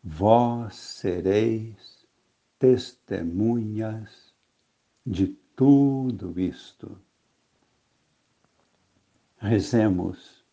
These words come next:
acolhendo neste momento a bênção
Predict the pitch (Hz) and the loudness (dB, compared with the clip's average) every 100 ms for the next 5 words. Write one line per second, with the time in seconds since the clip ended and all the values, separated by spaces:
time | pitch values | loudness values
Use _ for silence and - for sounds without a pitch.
0 | _ _ _ _ _ _ _ _ _ _ | _ _ _ _ _ _ _ _ _ _
1 | _ _ _ _ _ _ _ _ _ _ | _ _ _ _ _ _ _ _ _ _
2 | 127 131 - 139 101 117 139 143 127 107 | -4 -4 0 2 4 4 4 4 4 2
3 | 104 95 107 - - 104 92 90 90 90 | 2 2 0 -4 -6 -4 -2 0 0 -2
4 | 92 - 135 143 139 _ _ _ _ _ | -4 -6 -6 -6 -8 _ _ _ _ _
5 | _ _ _ _ _ _ _ _ 123 110 | _ _ _ _ _ _ _ _ -4 -2
6 | 90 147 143 127 - - - - 90 | 2 4 4 0 -6 -8 -8 -10 -12